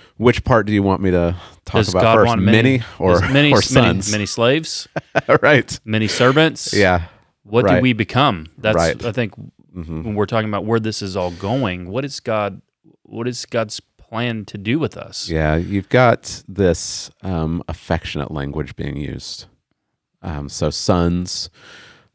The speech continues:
Speaker 1: um, brothers, children. Um, it's, we often have this view of, of God as distant, as, um, maybe benevolent.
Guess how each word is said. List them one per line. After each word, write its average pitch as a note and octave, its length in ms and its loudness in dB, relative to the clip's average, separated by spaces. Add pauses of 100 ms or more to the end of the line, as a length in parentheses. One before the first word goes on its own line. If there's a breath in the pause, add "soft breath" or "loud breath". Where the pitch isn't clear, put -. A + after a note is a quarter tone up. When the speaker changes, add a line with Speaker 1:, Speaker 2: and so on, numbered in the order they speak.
(100)
Speaker 1:
um, D#2+ 520 -8
brothers, E2 800 -4 (320 soft breath)
children. E2+ 560 -4 (1120)
Um, E2 380 -6
it's, - 540 -8 (1600)
we A2 220 0
often A2+ 380 2
have F2 300 -2
this F2 200 -2
view F2 520 -2
of, D2+ 280 -4
of E2+ 380 -6
God E2+ 320 2
as D#2 180 -8 (160)
distant, - 840 -4 (520 loud breath)
as, F2+ 760 0
um, F2+ 420 -6
maybe B2 260 4
benevolent. F2+ 800 -2